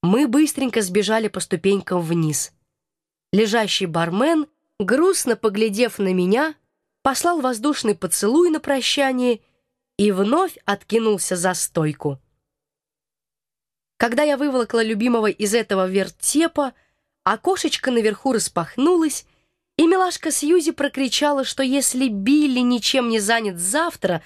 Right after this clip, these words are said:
в пять часов утра, она будет очень рада встретиться с ним после работы. Я уже почти размахнулась засветить ей томагавком, но вовремя приметила шерифа Дикси Гвурдстома. Он стоял, прислонившись к столбу,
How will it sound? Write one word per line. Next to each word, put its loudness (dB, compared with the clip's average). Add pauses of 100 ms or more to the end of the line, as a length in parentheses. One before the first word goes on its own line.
(260)
в -14
пять 0
часов -2
утра, -2 (540)
она 2
будет -2
очень 0
рада -2
встретиться -2
с 0
ним 0
после 0
работы. -2 (460)
Я 2
уже 0
почти -2
размахнулась 0
засветить -2
ей 2
томагавком, -2 (500)
но 4
вовремя 0
приметила 0
шерифа 0
Дикси -2
Гвурдстома. -2 (760)
Он 0
стоял, -2
прислонившись -2
к -10
столбу, 0